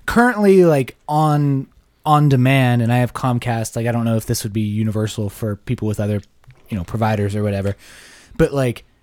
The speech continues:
the first episode and then actually the next two are all available on demand, even though the next two haven't officially aired yet.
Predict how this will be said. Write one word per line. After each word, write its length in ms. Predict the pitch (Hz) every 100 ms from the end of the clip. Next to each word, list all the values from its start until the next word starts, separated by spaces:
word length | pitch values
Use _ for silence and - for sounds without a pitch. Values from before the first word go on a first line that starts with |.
| _
the 120 | 143
first 500 | - - 180 226 -
episode 440 | 214 170 - 180 160
and 120 | 151
then 140 | 151
actually 280 | 147 143 139
the 40 | 131
next 320 | 131 - -
two 280 | - 233 147
are 160 | 123
all 240 | - 143 139
available 400 | 123 135 123 117
on 180 | 113 113
demand, 380 | 107 120 107
even 220 | 104 131 135
though 140 | 127
the 120 | 110
next 320 | 120 135 -
two 140 | - 123
haven't 320 | 123 117 117
officially 600 | 113 - 147 - 120 98 -
aired 280 | 113 123 104
yet. 300 | 92 90 -